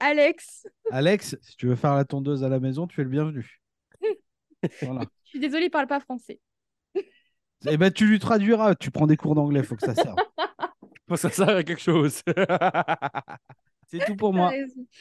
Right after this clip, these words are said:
Speaker 1: Euh, bah, pour terminer, écoute, Hélène, <laughs> bah oui, t'as, t'as, t'as, t'as commencé, donc fini.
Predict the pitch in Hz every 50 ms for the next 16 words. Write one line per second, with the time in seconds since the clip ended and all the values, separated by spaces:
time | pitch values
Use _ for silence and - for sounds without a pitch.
0 | - - _ - - 294 302 302 294 294 285 254 294 330 294 339 359 320 - 370
1 | 320 359 320 320 320 349 381 370 311 269 - - 403 403 - - - - - 302
2 | 311 311 359 294 370 381 392 403 415 - - - - 466 440 - 440 453 - _
3 | - 480 - _ _ _ - 349 311 320 339 370 427 427 _ _ - 440 _ _
4 | _ _ _ _ _ _ _ _ _ _ _ 494 523 508 453 440 403 349 _ _
5 | - 349 294 277 320 311 330 311 302 233 - 311 294 285 277 269 269 269 262 285
6 | 285 302 285 269 285 294 - 330 302 254 262 262 247 - - 277 269 302